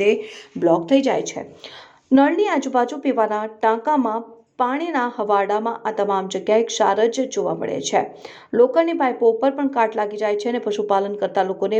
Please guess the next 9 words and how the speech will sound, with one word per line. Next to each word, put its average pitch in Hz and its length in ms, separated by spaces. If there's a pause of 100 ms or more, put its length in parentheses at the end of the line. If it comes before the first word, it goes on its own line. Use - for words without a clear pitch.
(140)
પશુઓને 202 420 (100)
પાણી 190 300
પીવડાવવું 185 480
પણ 220 180
ખતરો 190 280 (100)
છે 233 140
અને 233 140 (500)
ખેતી 294 260
કરતા 330 220